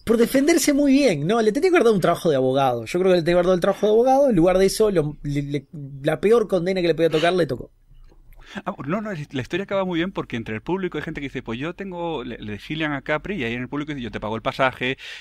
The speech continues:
Speaker 2: yo tengo familias en Capri, no te preocupes". Entonces el público se vuelve con el exiliado y lo exilian a Capri y, a Cam-, y además lo exilian en una buena posición, con lo cual es un exilio, digamos que es una mejora. Es un castigo para que la gente no escale,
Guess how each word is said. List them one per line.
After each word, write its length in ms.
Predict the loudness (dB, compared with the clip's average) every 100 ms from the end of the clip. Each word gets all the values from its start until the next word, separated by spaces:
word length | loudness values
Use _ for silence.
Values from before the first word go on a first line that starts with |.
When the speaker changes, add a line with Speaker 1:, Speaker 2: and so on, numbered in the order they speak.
| -8
Speaker 2:
yo 140 | -6
tengo 200 | -4 -4
familias 320 | -4 -4 -4 -6
en 80 |
Capri, 380 | -2 -2 -2 -6
no 100 | -6
te 80 | -6
preocupes". 500 | -6 -4 -4 -4 -6
Entonces 340 | -6 -8 -6 -6
el 80 | -4
público 340 | -6 -6 -8
se 140 | -10
vuelve 300 | -8 -6 -8
con 200 | -10 -8
el 100 | -8 -10
exiliado 500 | -10 -6 -4 -4 -8 -16 -20 _ -10
y 60 |
lo 80 | -6
exilian 420 | -4 -4 -4 -6
a 100 | -8 -8
Capri 420 | -8 -6 -10 -12 _ _ _ _ -10
y, 140 | -6
a 100 | -4
Cam-, 180 | -4 -4
y 100 | -6
además 320 | -6 -4 -6
lo 80 | -6
exilian 320 | -10 -10 -10
en 80 | -8
una 120 | -6
buena 220 | -6 -8 -10
posición, 380 | -12 -12 -10
con 100 | -8
lo 80 | -8
cual 160 | -6 -6
es 80 | -6
un 160 | -10
exilio, 540 | -14 -12 -12 -8 -8 -10
digamos 300 | -8 -8 -10
que 60 | -12
es 60 | -8
una 120 | -6
mejora. 380 | -8 -10 -14 -16 _ _ _ _ -20 -12
Es 100 | -6
un 140 | -4 -4
castigo 460 | -6 -6 -6 -4
para 240 | -4 -4 -4
que 120 | -4
la 80 | -6
gente 240 | -8 -6
no 80 | -6
escale, 400 | -4 -2 -2 -4